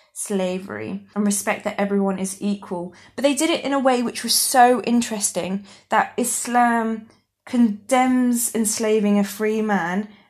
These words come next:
and rewards a free slave. So they don't just abolish slavery, 'cause that would never have worked in that time. They give rewards for freeing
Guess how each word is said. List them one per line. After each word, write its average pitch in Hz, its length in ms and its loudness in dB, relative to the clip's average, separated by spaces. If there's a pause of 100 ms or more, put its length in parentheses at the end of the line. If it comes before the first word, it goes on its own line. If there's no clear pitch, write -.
and 214 120 0
rewards 214 520 2
a 220 80 -2
free 220 240 -4
slave. 226 580 0 (160)
So - 160 -4
they 262 120 2
don't 269 280 4
just - 400 -6
abolish 214 800 2
slavery, 214 460 0
'cause 208 160 -6
that 233 180 4
would 240 120 2
never 233 320 2
have 196 440 0 (320)
worked 208 400 4
in 214 80 0
that 196 220 2
time. 196 580 0 (400)
They 208 400 6
give 196 300 2
rewards 208 580 6
for 233 380 0
freeing 226 580 0